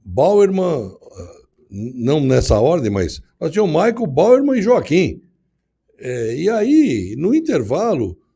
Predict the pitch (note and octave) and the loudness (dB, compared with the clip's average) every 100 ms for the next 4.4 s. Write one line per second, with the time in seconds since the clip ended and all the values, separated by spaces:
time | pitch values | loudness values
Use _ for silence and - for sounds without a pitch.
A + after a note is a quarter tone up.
0 | _ _ F3 B3+ A3 G#3+ A#2 F#3 A#3+ A3+ | _ _ -2 -2 0 0 2 0 0 -2
1 | - E3 E3 C#3 G#2 F2+ C3 G#2+ G#2+ G3 | 0 2 2 2 0 -4 -4 -2 0 2
2 | G3 B2 G2 E2 - _ _ _ _ _ | 2 0 -2 -8 -12 _ _ _ _ _
3 | - F3+ G3 A#2+ - F#3+ A#3+ D3 D3+ E3 | 2 6 6 6 4 0 0 0 2 4
4 | C#3+ A#2 A2 | 2 2 -4